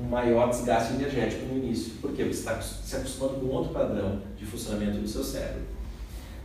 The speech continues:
Vamos ao, a um desenho aqui do livro Poder do Hábito, que fala sobre como o hábito é formado, o loop do, do hábito. Então,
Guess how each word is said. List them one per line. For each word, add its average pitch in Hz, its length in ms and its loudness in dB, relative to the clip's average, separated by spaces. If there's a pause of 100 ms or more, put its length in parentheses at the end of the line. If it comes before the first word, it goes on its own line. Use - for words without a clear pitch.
Vamos 143 300 6
ao, 151 540 6 (360)
a 113 120 -4
um 110 260 0 (580)
desenho 127 440 6
aqui 160 340 4
do 113 540 6
livro 135 280 6
Poder 123 260 6
do 131 80 6
Hábito, - 420 4 (960)
que 123 380 2
fala 123 220 4
sobre 135 320 2
como 165 240 2
o 165 80 8
hábito 151 320 6
é 160 80 6
formado, 104 580 2
o 143 80 6
loop - 240 6
do, 170 360 8
do 165 140 10
hábito. - 360 4 (640)
Então, 202 440 6